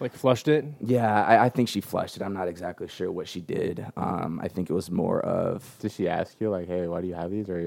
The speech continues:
Speaker 3: she
Speaker 2: Oh,
Speaker 3: just, like,
Speaker 2: no.
Speaker 3: had that look as you're like,
Speaker 2: She had, I think she had that look. You know, like I said, I'm young, right? But
Speaker 3: Yeah.
Speaker 2: I remember this, um, from, you know, my mom telling me all these different things, and, uh, I think it was like the, "Oh, crap, don't look, Brad.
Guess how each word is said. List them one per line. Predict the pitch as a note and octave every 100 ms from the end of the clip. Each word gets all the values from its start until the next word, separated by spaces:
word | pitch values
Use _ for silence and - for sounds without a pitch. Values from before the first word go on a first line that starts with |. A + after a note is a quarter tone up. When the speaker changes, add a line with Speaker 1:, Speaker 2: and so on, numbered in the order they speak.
| -
Speaker 3:
she | -
Speaker 2:
Oh, | C3+ B2+
Speaker 3:
just, | A#2+
like, | A#2
Speaker 2:
no. | G#2
Speaker 3:
had | G2 F#2
that | F2+
look | F2+ F#2
as | F2+
you're | F2
like, | E2+ F#2 -
Speaker 2:
She | - - D#3+ D#3+
had, | D3+ C#3
I | C3+
think | C#3 E3
she | - D3
had | C3+
that | B2+ A2+
look. | G#2+ A#2 C#3+
You | E3+
know, | D#3+
like | D3 B2+
I | C#3+
said, | A#2 G#2
I'm | F#2+
young, | G#2 G2 F2+
right? | F#2+ F2+ G2+ -
But | A2+
Speaker 3:
Yeah. | G#2
Speaker 2:
I | G#2+
remember | A2 G#2+ A2 G#2
this, | F2+ F2+ F2 - -
um, | G2+ F2 E2 D#2+ E2+ - -
from, | G#2+ F#2 F2+
you | G2+
know, | F2+
my | E2+ F#2
mom | F2+ F2+ F2
telling | - F#2+ F2+
me | F#2
all | E2+
these | F#2
different | - F#2 E2+
things, | F#2 F2+ F2 F2 - F2
and, | F#2 F2+ F2+
uh, | F2+ F2 E2+ -
I |
think | G#2+ G#2+
it | G2
was | G2 E2+
like | F#2 -
the, | -
"Oh, | F#2 F#2
crap, | - G#2 E2+ F2+ - - _ _ -
don't | - A2 -
look, | G#2+ E2
Brad. | G2 F2 F2 E2+ E2+